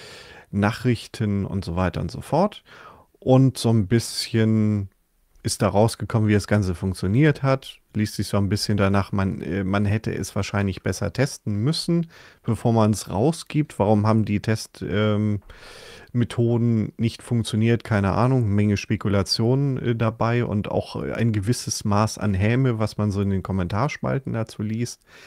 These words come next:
Und was ich aber noch interessant bei der Sache finde, ist, ähm, mit dem, wie,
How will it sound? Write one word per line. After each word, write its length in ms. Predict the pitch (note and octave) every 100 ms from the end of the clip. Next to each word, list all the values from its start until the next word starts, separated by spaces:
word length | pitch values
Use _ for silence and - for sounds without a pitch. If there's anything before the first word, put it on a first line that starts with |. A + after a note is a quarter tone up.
| - - - - - - _ _
Und 460 | - B2 B2 A2 A#2
was 240 | A#2+ - -
ich 280 | E3 -
aber 200 | - A2+
noch 160 | A2+ A2
interessant 880 | - A#2 - A2 - - A2 E3 -
bei 140 | D#3
der 140 | D3 C3+
Sache 320 | C3 C3 B2+
finde, 440 | - C3+ C#3 C#3
ist, 420 | G#2 A#2+ B2+ - - - - - - _ - -
ähm, 640 | A#2+ B2+ B2+ B2+ C3 B2+ -
mit 300 | A#2+ B2+ C3 _ _ _ _ B2
dem, 720 | B2 B2 B2 B2 A#2+ A2+ -
wie, 800 | - A2 G2 A2 A#2 A#2+ A2+ G#2